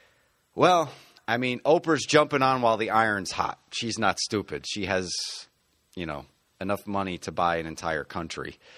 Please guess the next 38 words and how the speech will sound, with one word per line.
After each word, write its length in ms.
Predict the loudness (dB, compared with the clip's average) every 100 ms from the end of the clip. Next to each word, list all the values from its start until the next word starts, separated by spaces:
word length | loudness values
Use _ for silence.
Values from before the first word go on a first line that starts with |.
| -20 _
So, 460 | -10 -4 -2 -2 -4
uh, 260 | -4 -6 -8 _ _ -10
sh-, 320 | -6 -6 -4
she's 300 | -4 -4 -4
<laughs> 100 | -2
going 200 | 0 0
in 120 | 2
on 200 | 4 2 0
it 100 | -8 -14 -10 -8
exactly 540 | -2 4 4 4 -2
when 160 | -2 -4
she 160 | -6
needs 220 | -6 -8 -8
to 80 |
go 200 | -8 -6
in 80 | -8
on 180 | -12 -14
it. 60 | -16 -20 -20 -20 -20 _ -12
Uh, 140 | -8
we, 180 | -6 -4
we've 200 | 2 2
said 220 | 4 4
our 100 | 4
piece. 420 | 0 -4 -8 -8 -8
I 100 | -4
mean, 360 | -4 -4 -6 -10 _ _ _ _ _ -12
it, 140 | -6
when 140 | -2 -2
it, 100 | -2
when 200 | -4 -2
it 80 | 4
all 160 | 4 4
comes 280 | 0 -4 -2
down 260 | -2 -2
to 160 | -4 -8
it, 100 | -2
Doug, 320 | 0 0 -4 _ _ _ _ _
it, 120 | -20